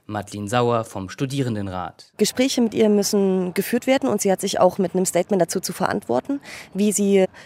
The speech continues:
Speaker 2: ihr politisches Engagement mit ihrer Arbeit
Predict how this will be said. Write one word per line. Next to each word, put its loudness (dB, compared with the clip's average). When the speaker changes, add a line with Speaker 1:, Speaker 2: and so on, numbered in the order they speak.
Speaker 2:
ihr 8
politisches -4
Engagement 2
mit 2
ihrer 0
Arbeit 4